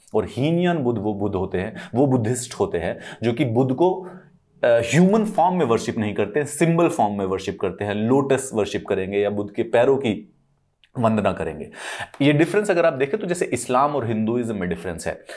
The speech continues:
अब इस्लाम के अंदर जो भगवान है, उसको चित्रित नहीं किया जाता है, उसकी ह्यूमन फॉर्म नहीं दी जाती है, उसको फॉर्मलेस माना जाता है। Indeed,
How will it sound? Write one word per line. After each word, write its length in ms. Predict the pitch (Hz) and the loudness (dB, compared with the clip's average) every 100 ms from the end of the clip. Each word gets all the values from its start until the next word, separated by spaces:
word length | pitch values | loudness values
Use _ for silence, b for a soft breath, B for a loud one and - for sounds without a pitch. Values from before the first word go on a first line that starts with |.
| B | B
अब 180 | - - | -4 -2
इस्लाम 460 | 120 - 135 196 226 | -4 0 0 0 0
के 80 | - | -6
अंदर 540 | 98 95 98 120 - 104 | -6 0 2 0 -4 -4
जो 380 | 113 110 110 95 | 0 0 -2 -4
भगवान 480 | 98 98 110 160 | -2 2 2 2
है, 200 | 123 113 - | 0 -2 -4
उसको 180 | - 180 | -2 -4
चित्रित 500 | 175 151 156 180 151 | 0 -2 0 0 0
नहीं 220 | 101 92 | -2 -2
किया 180 | 95 85 | -2 0
जाता 280 | 78 - | -2 -4
है, 140 | 73 - | -10 -8
उसकी 260 | 107 - 135 | -8 -6 -8
ह्यूमन 400 | 110 127 147 156 | -2 0 0 -2
फॉर्म 320 | - 127 135 | 0 0 0
नहीं 200 | 107 98 | -4 -4
दी 100 | 92 | -4
जाती 300 | 90 87 90 | -4 -4 -6
है, 100 | 113 | -6
उसको 260 | - - 131 | -8 -6 -6
फॉर्मलेस 600 | - 123 123 120 123 113 | -2 0 0 -2 -2 -2
माना 180 | 98 92 | -4 -2
जाता 240 | 92 143 | 0 -2
है। 100 | - | -2
Indeed, 380 | 160 165 202 | -2 0 0